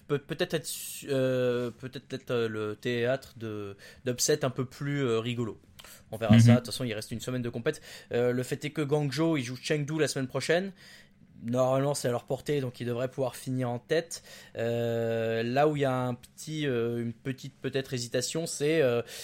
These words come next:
Speaker 1: Shanghai et Londres qui s'affrontent, et Londres qui joue ensuite, euh, euh, qui joue, euh, la veille, non, qui joue ensuite, pardon, Hangzhou.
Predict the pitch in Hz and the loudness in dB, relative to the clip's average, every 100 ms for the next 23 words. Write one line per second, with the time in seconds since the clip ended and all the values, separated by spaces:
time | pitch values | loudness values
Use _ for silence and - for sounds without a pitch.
0 | - - 143 147 147 135 160 135 131 - | -10 0 2 4 4 4 4 2 -2 -2
1 | 139 123 170 180 175 131 147 160 127 123 | -2 -2 -2 -2 0 0 0 -2 -2 -4
2 | 127 120 135 131 123 - 151 147 123 117 | -6 -6 -2 -2 -2 -6 -8 -4 -2 0
3 | 113 104 139 - 127 147 147 123 120 131 | 2 4 2 2 -4 -2 0 2 4 2
4 | 123 143 127 107 - _ 127 - 113 131 | 4 0 0 -6 -10 _ -6 -6 -8 -6
5 | 147 - 123 127 117 - 123 117 | -6 -8 -2 0 0 -2 -2 0